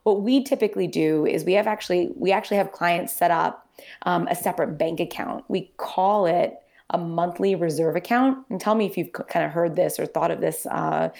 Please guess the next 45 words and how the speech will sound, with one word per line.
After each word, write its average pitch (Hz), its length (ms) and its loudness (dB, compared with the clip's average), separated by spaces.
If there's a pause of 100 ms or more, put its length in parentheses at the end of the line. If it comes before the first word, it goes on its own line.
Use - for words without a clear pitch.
(320)
it, - 160 2
it's 220 160 4
pretty 359 280 4
straightforward 202 600 2
and 165 120 -6
makes 175 180 -2
a 180 60 -2
lot 160 160 2
of 156 80 0
logical 151 360 -2
sense 165 300 -2
once - 160 -2
you 156 60 -6
think 170 160 -2
about 151 200 -2
it. 151 240 -2 (400)
But 170 460 2 (140)
let's 240 160 2
assume 277 280 4
you're 214 100 4
pulling 165 440 0
an 165 140 -2
inconsistent 165 600 -2
amount 156 360 -2 (180)
of 151 160 -4
money 165 420 -2
out 156 160 0
of 156 120 -2
your - 440 0
business, - 520 -4
uh, 147 160 2 (120)
in, 185 200 -4
your 185 120 2
income, 156 600 -2 (300)
um, 170 180 -2
just 247 160 0
depending 214 400 2
on 170 100 -2
how 170 140 2
revenue 156 340 -2
might 151 240 0
look - 180 -2
for 160 120 -4
the 156 80 -2
month. 151 420 -4